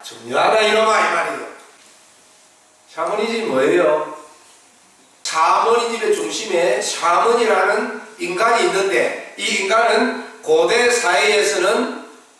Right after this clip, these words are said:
주술사 내지 종교 지도자였고, 그 사회를 리더하고 지배하는 모든 사람들을 내가 신탁을 받았다. 신의, 신에 의해서 신이 내린다 해서 너가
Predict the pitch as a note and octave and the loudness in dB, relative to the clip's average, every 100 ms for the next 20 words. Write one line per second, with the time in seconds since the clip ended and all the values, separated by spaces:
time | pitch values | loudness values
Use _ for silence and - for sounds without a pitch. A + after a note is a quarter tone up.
0 | _ - C4 C4 C4+ - A#3 G3+ F3+ F#3 | _ -8 -2 -2 0 0 0 2 2 0
1 | F#3+ - E3 F3 A#3+ A#3+ A#3 A#3+ C4 - | -2 -2 0 2 2 2 2 2 2 2
2 | F3 E3+ E3+ E3 - - - - - - | 2 0 2 2 2 0 -6 -12 -18 -12
3 | E3+ G3+ G#3+ A3+ F#3+ F#3+ G3 A3+ A3+ A#3 | -4 0 2 2 2 2 2 2 2 2
4 | A#3+ - - - - - _ C4 A#3+ B3+ | 0 -4 -10 -18 -20 -20 _ -6 -2 2
5 | A3+ G3+ - G3+ G#3 G#3 B3 C4 C#4 G#3 | 2 2 0 0 0 0 0 2 2 2
6 | G3 - - - - - - _ C3 F#3+ | 2 0 -4 -10 -16 -20 -20 _ -2 2
7 | B3 C4 C#4 C#4 G#3 A3 A3+ A3+ A3 A3+ | 4 4 2 0 0 0 0 0 0 0
8 | A3+ - - - - - F3+ G3+ B3 - | -2 -6 -14 -20 -20 -4 0 2 2 2
9 | - - - - - - - - - F4+ | -2 -4 -10 -18 -20 -10 -4 -2 -2 -4
10 | C#4+ A#3+ A#3+ - - - - - - F#4 | -4 0 2 2 2 0 -2 -2 -2 0
11 | D4 C4+ - - - F4 C#4+ G#3+ G3+ G#3 | 0 0 0 -2 -2 0 2 2 2 2
12 | A3 - C#4+ C4 A3+ - - E3 - F3 | 2 0 -2 0 0 0 0 -2 -2 -2